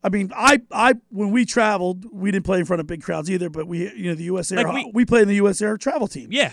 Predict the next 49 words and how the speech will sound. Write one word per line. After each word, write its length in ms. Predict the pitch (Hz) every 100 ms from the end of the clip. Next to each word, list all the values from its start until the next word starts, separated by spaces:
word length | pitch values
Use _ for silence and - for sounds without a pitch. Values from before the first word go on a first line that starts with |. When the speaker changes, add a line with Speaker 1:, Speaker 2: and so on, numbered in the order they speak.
| -
Speaker 1:
So 140 | 247
we 120 | 233 247
play 200 | 226 196
U 180 | 208
S 160 | 196 -
Air 140 | 185
Pittsburgh, 520 | - 240 - 240 226 190
U 140 | 180
S 140 | 165
Air 100 | 160
Boston, 500 | 143 233 247 240 240 185
U 140 | 180
S 140 | 160
Air 140 | 165 151
Buffalo, 580 | 240 262 247 240 240 208 - - _ _
and, 280 | 285 285 277 - _ 523
you 180 | 294 294
know, 220 | 269 262
there's 240 | 262 277
not 180 | 214 277
a 40 | 233
big 200 | 208 185
crowd 440 | - 277 285 277 180
thing, 200 | 214 190
so 240 | 226 214 202 269
I, 120 | 233
I, 420 | - 226 233 220
I 40 | 240
never 420 | 233 233 220 202 - _ _ _ _ _
could, 260 | 220 185 -
you 240 | 294 262 208
know, 100 | 190
I 60 |
can't, 320 | - 254 233 214
I 100 | 208
can't 240 | 247 226
compare 380 | 190 - 254 196
it, 80 | 151
but 120 | 156
you 180 | 254 294
could 240 | - 226
a 40 | 190
little 200 | 202 190
bit 160 | 170
better 180 | 202 202
than 140 | 185
I 120 | 202 220
could. 160 | 170
So 220 | - 196